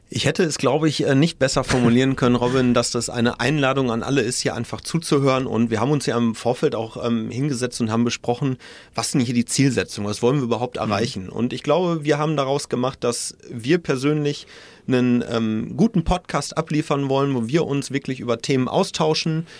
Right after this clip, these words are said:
Speaker 1: immer mit dem nötigen Humor, aber auch immer mit dem nötigen fachlichen Tiefgang,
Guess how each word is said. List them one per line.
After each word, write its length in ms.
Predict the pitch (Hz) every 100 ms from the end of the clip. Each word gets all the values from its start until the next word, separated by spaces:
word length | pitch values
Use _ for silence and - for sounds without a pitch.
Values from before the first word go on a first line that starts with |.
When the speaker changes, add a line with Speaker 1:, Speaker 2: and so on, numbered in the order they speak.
| -
Speaker 1:
immer 240 | - 160 135
mit 180 | 139 139
dem 100 | 127
nötigen 440 | 143 - 131 127
Humor, 520 | 127 127 160 160 165 - - -
aber 180 | 123
auch 140 | 123 127
immer 260 | 147 143
mit 200 | 135 127
dem 300 | 135 127 127
nötigen 460 | 120 131 156 139 131
fachlichen 520 | - 160 135 123 113
Tiefgang, 560 | - 180 - 151 147